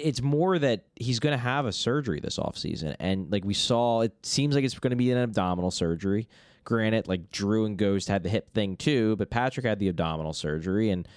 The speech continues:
you know, maybe there were complicating factors 'cause he didn't play a lot of last year and it was a second surgery. But, like, it seems like this is the kind of surgery that takes some time to get back to hundred percent.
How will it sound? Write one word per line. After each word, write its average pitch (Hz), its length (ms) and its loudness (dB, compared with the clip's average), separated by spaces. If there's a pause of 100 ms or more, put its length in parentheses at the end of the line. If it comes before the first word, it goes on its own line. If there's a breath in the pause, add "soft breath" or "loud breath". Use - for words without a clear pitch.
(220 loud breath)
you 104 100 0
know, 101 60 2
maybe 104 200 2
there 104 120 4
were 101 80 2
complicating 98 500 0
factors 87 560 0
'cause 85 260 0
he 92 120 0
didn't 85 200 0
play 92 200 0
a 87 80 0
lot 85 200 0
of 85 60 0
last 82 340 -2
year 87 260 2
and 85 80 -2
it - 20 -2
was 78 100 -6
a 78 60 -8
second 104 300 -2
surgery. 95 420 0
But, 90 140 0
like, 98 160 -2
it - 320 -20
seems 196 220 0
like 277 120 0
this 214 120 0
is 208 100 -2
the 196 80 0
kind 190 140 0
of 165 60 0
surgery 196 340 2
that 143 80 -2
takes 147 180 -2
some 127 100 -4
time 117 260 -2
to 113 80 -4
get - 240 -2
back 101 240 0 (180)
to 107 280 0
hundred 101 360 -2
percent. 101 500 0